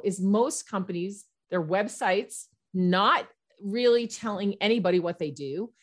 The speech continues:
It, it doesn't give me a clear path to follow. It doesn't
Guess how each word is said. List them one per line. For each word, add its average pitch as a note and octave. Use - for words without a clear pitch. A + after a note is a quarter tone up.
It, G3+
it F#3
doesn't B3+
give C#4
me A#3
a F3+
clear B3
path G3+
to G3
follow. E3+
It G#3
doesn't A3+